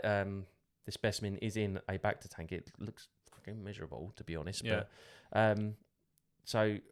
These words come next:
Speaker 1: I'll describe what it looks like, but you can do an im-, image search. And it's got a streamlined body, paddle-like tail, like a dolphin's,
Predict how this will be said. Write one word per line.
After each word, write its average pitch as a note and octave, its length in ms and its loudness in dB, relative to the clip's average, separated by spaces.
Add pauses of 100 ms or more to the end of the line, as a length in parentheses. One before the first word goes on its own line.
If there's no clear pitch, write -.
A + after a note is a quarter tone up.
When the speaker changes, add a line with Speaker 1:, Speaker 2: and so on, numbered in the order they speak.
(120)
Speaker 1:
I'll G#2+ 80 0
describe C#3 460 6
what A#2+ 100 4
it G#2+ 60 -2
looks G#2+ 220 2
like, F#2 160 2
but - 80 -8
you G2 60 -2
can C3+ 280 4
do B2 160 2
an G#2+ 180 2
im-, F2 120 0 (120)
image G2 360 0
search. - 400 -4 (280)
And - 60 2
it's G#2+ 100 2
got - 120 -4
a - 40 -4
streamlined B2+ 460 4
body, G2 340 0 (960)
paddle-like A#2 520 4
tail, F#2 360 2
like G2+ 180 4
a - 40 -2
dolphin's, E2 560 -2